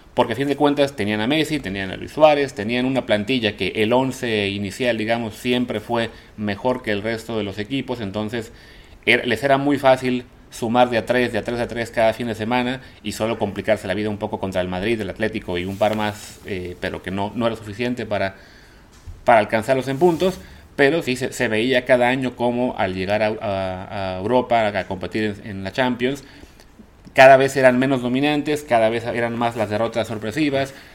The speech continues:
De repente cuando los echa el Atlético un año, los echa ahora el Liverpool el año pasado con esta goleada, cuando los echó la Roma incluso, pues también una cosa que nadie se esperaba. Yo creo que se, se fue juntando esa, esa presión por ganar, eh, la Champions League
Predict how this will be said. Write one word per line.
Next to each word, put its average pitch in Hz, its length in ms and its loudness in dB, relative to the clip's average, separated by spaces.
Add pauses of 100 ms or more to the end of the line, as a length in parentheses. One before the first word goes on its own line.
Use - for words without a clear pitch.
De 98 80 -8
repente 110 400 -4
cuando 98 220 -6
los 92 120 -12
echa 104 220 -4
el 92 60 -4
Atlético 98 360 -8
un 107 120 -4
año, 139 260 -2
los 90 180 -6
echa 92 280 -4
ahora 92 160 -2
el 92 180 -10
Liverpool 104 360 -4
el 98 80 -8
año 95 40 -10
pasado 101 320 -6
con 92 220 -8 (280)
esta 101 440 -4
goleada, 135 500 2 (140)
cuando 90 260 -2
los 85 120 -10
echó 110 100 -6
la 92 100 -4
Roma 120 300 4
incluso, 101 320 -4
pues - 160 -16
también 98 260 -6 (120)
una 101 200 -6
cosa 101 220 -10
que 101 80 -10
nadie 101 100 -6
se 98 60 -14
esperaba. 123 340 4 (720)
Yo 135 120 2
creo 185 100 6
que 180 60 0
se, - 160 -4
se 139 140 -4
fue 180 120 0
juntando 185 520 2
esa, 160 640 4 (200)
esa 175 300 0
presión 143 640 2 (220)
por 104 260 4
ganar, 123 540 6 (340)
eh, 92 340 -2
la 98 140 0
Champions 131 440 -2
League 131 260 0